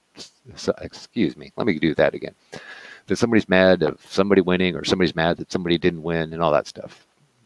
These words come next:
Doesn't matter. We all won. Oh, and one last thing. Really,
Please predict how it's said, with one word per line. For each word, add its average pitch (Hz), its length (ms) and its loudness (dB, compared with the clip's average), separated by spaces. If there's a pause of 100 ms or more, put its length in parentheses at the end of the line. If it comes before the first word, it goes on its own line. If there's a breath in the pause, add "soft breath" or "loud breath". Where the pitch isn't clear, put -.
Doesn't 92 200 -6
matter. 73 400 -2
We 90 140 2
all 95 220 8
won. 73 280 2 (320)
Oh, 78 220 0
and 80 100 -10
one 107 160 -2
last 110 260 2
thing. 110 300 2 (840 loud breath)
Really, 113 340 4